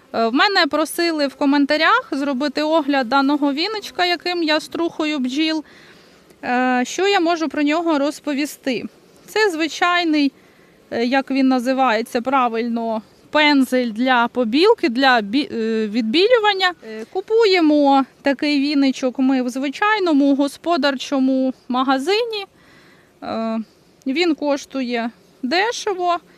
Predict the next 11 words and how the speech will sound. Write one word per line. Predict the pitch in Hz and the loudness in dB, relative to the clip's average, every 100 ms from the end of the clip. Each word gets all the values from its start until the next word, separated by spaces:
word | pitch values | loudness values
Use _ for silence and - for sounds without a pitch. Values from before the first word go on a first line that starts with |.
| - - _ - | -20 -20 _ -8
З | 247 - | -6 -4
чого | 339 330 294 | -2 0 0
він | 311 269 | 2 0
зроблений? | 262 294 247 254 254 247 240 233 - | 0 -2 -2 -2 0 0 -2 -4 -6
Це, | - 285 277 262 | -4 0 0 0
як | 233 269 - | -2 -4 -4
пишуть, | 294 269 262 226 | -4 -4 -4 -2
з | |
рогози | 254 247 254 226 294 370 - - | -2 0 0 0 -2 -2 -6 -10
він | 349 330 | -8 -6
зроблений, | 349 339 285 302 302 302 | -4 -4 -4 -4 -2 -2